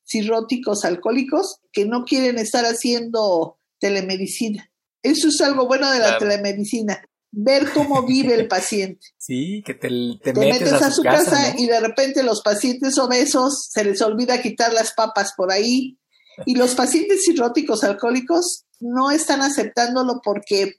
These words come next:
Speaker 1: pueden ver las cervezas o el vino o lo que sea. Están esperando, por ejemplo, un
Speaker 2: Sí.
Speaker 1: trasplante hepático y que uno de los requisitos es que no beban y engañan,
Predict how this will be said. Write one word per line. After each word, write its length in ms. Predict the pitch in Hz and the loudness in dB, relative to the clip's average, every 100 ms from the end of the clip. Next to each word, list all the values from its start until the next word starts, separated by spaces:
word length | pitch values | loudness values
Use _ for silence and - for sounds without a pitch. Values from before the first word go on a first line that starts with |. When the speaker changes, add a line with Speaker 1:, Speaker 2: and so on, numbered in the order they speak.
| _ _ _ | _ _ _
Speaker 1:
pueden 280 | 233 233 226 | 0 0 0
ver 180 | 233 226 | 0 2
las 200 | 220 214 | 0 0
cervezas 760 | 180 180 190 202 202 180 170 | -2 0 0 0 0 -2 0
o 100 | 165 | -2
el 100 | 156 | -2
vino 400 | 175 196 190 170 | -2 -4 -4 -4
o 40 | 147 | -4
lo 160 | 143 | -4
que 100 | 156 | -8
sea. 380 | - 160 160 - _ _ | -6 -4 -4 -6 _ _
Están 300 | 180 - 226 | -4 -2 0
esperando, 420 | 220 - 202 208 226 | -2 0 0 0 -2
por 160 | 202 | -4
ejemplo, 240 | 226 233 226 | -2 -2 -2
un 60 | |
Speaker 2:
Sí. 60 | 226 | -2
Speaker 1:
trasplante 500 | 196 - 220 214 208 | -2 0 -2 0 -2
hepático 560 | - 214 214 226 202 | -2 -2 -2 -4 -2
y 60 | 180 | -2
que 80 | 226 | -2
uno 340 | 220 233 220 | -2 0 0
de 100 | 190 | 0
los 160 | 190 190 | 0 0
requisitos 680 | 196 185 208 - 254 226 202 | -2 -4 -4 -4 -2 -2 -2
es 160 | 175 - | -6 -2
que 140 | 208 | -2
no 160 | 214 214 | -2 -2
beban 420 | 226 226 247 370 _ _ | 0 0 -2 -6 _ _
y 160 | - 214 | -4 -2
engañan, 840 | 202 208 233 247 254 247 247 339 | -2 0 0 2 2 0 0 -4